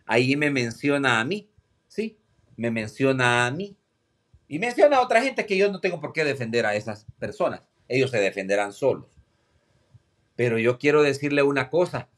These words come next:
Vea el programa completo, ¿verdad? Pero véalo en sus cinco sentidos, ¿verdad? Véalo completo y véalo en sus cinco sentidos, ¿verdad? Porque por ahí dicen que usted no acostumbra a aparecer en los programas en sus cinco sentidos.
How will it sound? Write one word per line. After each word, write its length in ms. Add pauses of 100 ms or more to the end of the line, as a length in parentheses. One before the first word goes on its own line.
(380)
Vea 480
el 100
programa 500
completo, 920 (1500)
¿verdad? 360
Pero 280
véalo 400
en 100
sus 160
cinco 320
sentidos, 840 (800)
¿verdad? 400
Véalo 560
completo 680
y 120
véalo 400
en 100
sus 180
cinco 360
sentidos, 800 (840)
¿verdad? 360 (220)
Porque 360
por 240
ahí 160
dicen 460
que 120
usted 480
no 140
acostumbra 720
a 60
aparecer 560
en 100
los 120
programas 520
en 100
sus 140
cinco 260
sentidos. 600